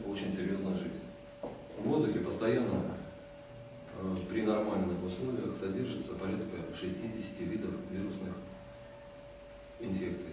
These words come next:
молекул, которые постоянно вокруг нас и на улице, и дома.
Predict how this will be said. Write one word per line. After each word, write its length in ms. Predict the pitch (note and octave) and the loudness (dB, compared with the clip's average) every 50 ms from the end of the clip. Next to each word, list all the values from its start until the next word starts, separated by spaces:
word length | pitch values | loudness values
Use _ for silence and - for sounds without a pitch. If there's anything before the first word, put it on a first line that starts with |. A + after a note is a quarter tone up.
| D#2 - | -6 -6
молекул, 420 | F#2 F2+ F2+ F#2 F#2 F#2 - - - - - - - - - - - - - - - - - - - - - - | -4 0 2 2 2 2 0 0 -2 -4 -6 -8 -10 -12 -12 -14 -14 -14 -14 -14 -14 -14 -14 -14 -14 -12 -4 0
которые 380 | G2 - - - - B2 A#2+ | 0 2 4 6 8 8 8
постоянно 540 | - - - - - - A#2+ A#2+ B2+ - A2 | 6 4 4 4 6 6 6 6 6 6 4
вокруг 480 | F#2+ F2+ - - - - F#2+ - - - | 4 4 4 4 4 4 4 4 6 6
нас 120 | - - | 6 6
и 160 | - - - | 6 6 4
на 160 | - F#2+ F#2+ | 4 4 6
улице, 580 | - - - - - - - - B2 A#2+ A2+ A#2 A2+ - - - - - | 8 8 8 8 6 4 2 2 2 4 4 4 2 0 -2 -4 -6 -6
и 80 | - F2 | -6 -4
дома. 400 | - - A2 B2 B2+ B2 A#2+ | 0 2 4 4 4 4 4